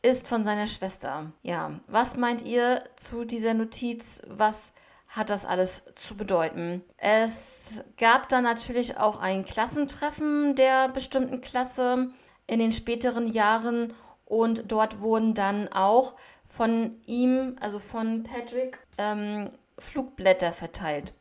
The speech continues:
Kurz einmal noch zur Familie von Patrick. Sein Vater musste seine Arbeit aufgeben. Er konnte dann wirklich nicht mehr arbeiten.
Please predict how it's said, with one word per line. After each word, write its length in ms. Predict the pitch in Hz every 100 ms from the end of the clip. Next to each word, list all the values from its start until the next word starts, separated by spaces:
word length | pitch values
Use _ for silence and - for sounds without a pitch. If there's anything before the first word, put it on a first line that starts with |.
| - - - _ _ _ _
Kurz 420 | - 277 269 - -
einmal 360 | 214 269 294
noch 240 | 269 277 -
zur 320 | - 285 285
Familie 680 | - 247 240 254 269 247
von 400 | 233 - 202 190
Patrick. 680 | 190 - 202 - 285 285 - - - - - _
Sein 500 | - 214 214 226 233
Vater 480 | 226 226 208 226 240
musste 420 | 208 247 - 226
seine 360 | 202 190 190 -
Arbeit 400 | 185 208 226 -
aufgeben. 560 | 208 - 202 196 190
Er 120 | -
konnte 540 | 185 - 185 180 175 - -
dann 340 | 175 175 175
wirklich 400 | 175 170 160 -
nicht 360 | 185 185 - - -
mehr 320 | 165 165 -
arbeiten. 680 | 160 165 170 165 170 170